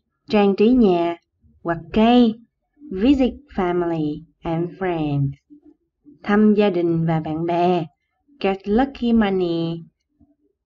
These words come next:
nhận tiền lì xì. Ok. Get lucky money, candy or gift là nhận tiền lì xì,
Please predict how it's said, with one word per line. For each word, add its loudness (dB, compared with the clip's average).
nhận -6
tiền 2
lì 0
xì. 4
Ok. -6
Get 0
lucky 2
money, 2
candy 0
or -4
gift -2
là -4
nhận -2
tiền 4
lì 0
xì, 4